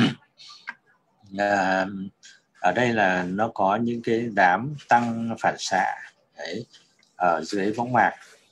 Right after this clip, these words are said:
<clears throat> Những cái đám tăng phản xạ ở trong võng mạc. Đây, những cái này là ở trong võng mạc này. Đấy. Và có phù, à, phù hoàng điểm. Cái độ dày nó, nó dày hơn. Đấy, cái, um, cái hoàng điểm bình thường nó lõm xuống như cái này bị đẩy lồi lên.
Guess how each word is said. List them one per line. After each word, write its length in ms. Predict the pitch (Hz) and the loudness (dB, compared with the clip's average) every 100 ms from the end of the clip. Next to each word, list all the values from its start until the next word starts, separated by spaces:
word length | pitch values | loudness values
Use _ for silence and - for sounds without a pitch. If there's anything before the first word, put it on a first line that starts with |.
| _ _ - - _ | _ _ -20 -20 _
<clears throat> 1080 | - - - _ _ - _ - - _ _ | -4 -4 -6 _ _ -20 _ -20 -20 _ _
Những 160 | 107 120 | -4 2
cái 80 | |
đám 360 | 120 98 120 123 | 4 4 2 0
tăng 200 | 120 123 | 0 0
phản 120 | 98 | -4
xạ 140 | - 95 | 2 4
ở 180 | 82 - | 4 2
trong 200 | 120 110 | -2 -2
võng 160 | 107 | -2
mạc. 260 | 113 90 - _ _ _ _ | 0 0 0 _ _ _ _
Đây, 160 | 107 104 | -4 -4
những 160 | 107 | -4
cái 100 | 120 | -2
này 180 | 110 95 | 0 0
là 240 | 90 92 | 0 0
ở 80 | 90 | -2
trong 240 | - 110 101 | -4 -6 -6
võng 120 | 104 | -6
mạc 200 | 95 - | -6 -6
này. 140 | - - - | -14 -20 -14
Đấy. 280 | - 98 - - _ _ | -12 -12 -16 -20 _ _
Và 220 | 101 101 101 | 4 4 6
có 200 | 92 104 - | 4 2 2
phù, 320 | 110 95 92 - _ _ | 0 2 -2 -10 _ _
à, 240 | 87 90 87 - | 0 0 0 -2
phù 200 | 101 92 | -2 -2
hoàng 160 | 90 | -2
điểm. 240 | 92 78 71 _ - _ _ - | -4 -4 -6 _ -20 _ _ -8
Cái 500 | 90 90 104 123 135 | -4 -2 0 -2 -2
độ 140 | 120 95 | -2 -2
dày 260 | 98 92 | 0 -2
nó, 120 | 92 110 113 | -4 -4 -4
nó 120 | 113 110 | -4 -2
dày 280 | 104 95 113 | 0 -2 -2
hơn. 220 | 110 110 - - _ - | -4 -6 -14 -20 _ -10
Đấy, 200 | 85 95 | -6 -4
cái, 220 | - 127 127 | -2 -2 0
um, 480 | 123 123 120 127 - 131 131 127 - | 2 0 -2 -8 -12 -20 -20 -14 -4
cái 120 | 127 | 2
hoàng 280 | 123 104 101 | 2 0 -2
điểm 220 | 90 92 | -2 -2
bình 100 | 92 | -4
thường 140 | 107 95 | -4 -2
nó 100 | 101 | 0
lõm 360 | 110 104 123 | 2 2 -2
xuống 200 | 117 107 | -4 -4
như 80 | 120 | -4
cái 120 | 120 | -2
này 160 | 113 101 | -2 -2
bị 140 | 110 | -2
đẩy 180 | - 82 | -2 -4
lồi 260 | 80 87 92 | -4 -4 -2
lên. 200 | 110 | -4